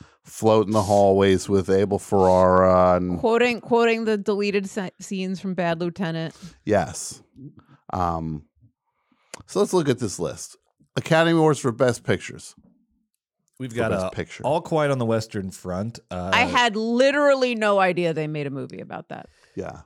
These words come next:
Speaker 2: At the, of that,
Speaker 3: I think
Speaker 2: 'cause I've heard of it.
Speaker 1: Mm-hmm.
Speaker 3: I think it's one of,
Speaker 2: I
Speaker 3: one of two international movies on this list. All Quiet on the Western Front. Uh, Top Gun Maverick,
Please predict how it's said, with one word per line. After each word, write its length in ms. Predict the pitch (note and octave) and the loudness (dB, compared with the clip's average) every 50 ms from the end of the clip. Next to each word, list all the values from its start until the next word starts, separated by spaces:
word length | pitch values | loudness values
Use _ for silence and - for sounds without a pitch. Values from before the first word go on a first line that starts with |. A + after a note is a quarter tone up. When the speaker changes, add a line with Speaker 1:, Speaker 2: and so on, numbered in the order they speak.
| _ - | _ -2
Speaker 2:
At 260 | A#2+ F#3+ A3+ - - | 0 0 0 0 -2
the, 100 | - - G#3+ | 0 2 2
of 220 | B3 A3+ F3+ F3+ | 2 2 0 0
that, 260 | F3 F#3 D#3+ C3+ - | -2 0 0 -2 -2
Speaker 3:
I 80 | G#2 A2 | -4 -6
think 140 | - G#3 A#3+ | -6 -6 -4
Speaker 2:
'cause 80 | A#3 G3+ | -2 0
I've 160 | A3+ G#3+ G#3 G#3 | 0 0 0 0
heard 300 | F#3+ - D4+ E4+ E4+ C#4 | 0 2 2 2 2 2
of 100 | A#3 F3 | 0 0
it. 300 | E3+ A#2 - - - - _ _ _ _ - | -2 -4 -4 -8 -14 -20 _ _ _ _ -10
Speaker 1:
Mm-hmm. 360 | A2+ G2+ F#2+ F2+ E2+ D2 - F2 | -8 -6 -6 -6 -8 -8 -10 -14
Speaker 3:
I 0 | - _ _ _ _ _ _ _ _ | -18 _ _ _ _ _ _ _ _
think 140 | - F3+ D#3+ | -16 -12 -10
it's 80 | A#2 F#2+ | -10 -8
one 220 | E2+ F2 A#2 C#3 | -8 -6 -6 -4
of, 120 | D3+ B2 - - | -6 -6 -6 -8
Speaker 2:
I 80 | D#3+ | -8
Speaker 3:
one 160 | D#3+ C#3 E3 | -6 -6 -6
of 100 | D3 - | -6 -8
two 260 | - - - D3 C#3 C3 | -10 -8 -6 -4 -4 -4
international 560 | A#2+ A#2+ A2 G#2 G#2 G#2 G2 - - E2+ D2+ | -6 -6 -6 -4 -4 -4 -6 -6 -8 -12 -12
movies 360 | D2 D2 D2 C#2+ C#2+ C#2 D2 | -12 -12 -12 -12 -14 -14 -14
on 120 | C#2 C#2 | -16 -18
this 220 | C#2 C#2+ - - - | -18 -18 -20 -18 -16
list. 240 | D2+ D2 D2 D2 - | -14 -14 -14 -12 -12
All 140 | F2+ A2 | -12 -12
Quiet 220 | - - A#2 G#2 G2+ | -10 -8 -6 -6 -6
on 60 | F#2 | -6
the 60 | F2+ | -8
Western 340 | F2+ F2+ F2 - - F2 D#2 | -8 -10 -10 -12 -14 -18 -18
Front. 460 | D2+ _ - E2+ E2+ E2 D#2+ D#2 - - - _ | -18 _ -16 -14 -14 -14 -16 -18 -20 -20 -20 _
Uh, 300 | - D#2+ D#2 D#2 D#2 D#2 D2+ - | -12 -10 -10 -10 -10 -10 -12 -10
Top 260 | - A#2+ A#2+ A#2+ A#2 | -8 -6 -6 -6 -6
Gun 300 | A2+ A#2 A2 G#2+ F#2 F2+ | -6 -6 -6 -6 -6 -8
Maverick, 600 | F#2 G2 G2+ G#2 A2+ A2 A#2+ A#2+ C3 C3+ C3 - | -8 -8 -6 -6 -6 -6 -6 -6 -6 -8 -10 -14